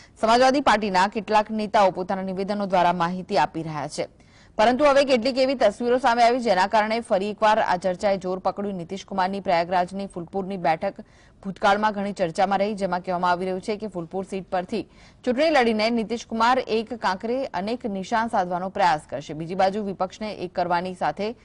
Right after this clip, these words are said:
તે ભાજપને ઘેરવાનું પણ કામ કરશે. નોંધનીય છે કે જ્ઞાતિના ગણિતના આધારે ફૂલપુર બેઠક પરથી માત્ર નવ કુર્મી સંસદો ચૂંટાયા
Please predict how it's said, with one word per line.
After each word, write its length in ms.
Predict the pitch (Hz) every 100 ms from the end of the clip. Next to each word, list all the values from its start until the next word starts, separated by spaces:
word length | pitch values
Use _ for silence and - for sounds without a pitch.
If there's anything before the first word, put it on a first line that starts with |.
| - - _ -
તે 80 | 226
ભાજપને 440 | 208 190 196 208 208
ઘેરવાનું 400 | 175 175 180 185
પણ 180 | 196 185
કામ 200 | 170 185
કરશે. 280 | 196 190 208
નોંધનીય 360 | 170 156 190 220
છે 80 | 208
કે 100 | 208
જ્ઞાતિના 440 | 180 156 185 180 170
ગણિતના 340 | 165 165 190
આધારે 320 | 170 175 180 214 _ _ _ -
ફૂલપુર 320 | 185 180 226 208
બેઠક 260 | 196 214 208
પરથી 320 | 214 190 220 233
માત્ર 340 | 214 175 202 208
નવ 240 | 180 190 190
કુર્મી 320 | 190 185 202 202
સંસદો 500 | 180 175 190 190 196 - _ _ _ _ _
ચૂંટાયા 400 | 185 180 190 202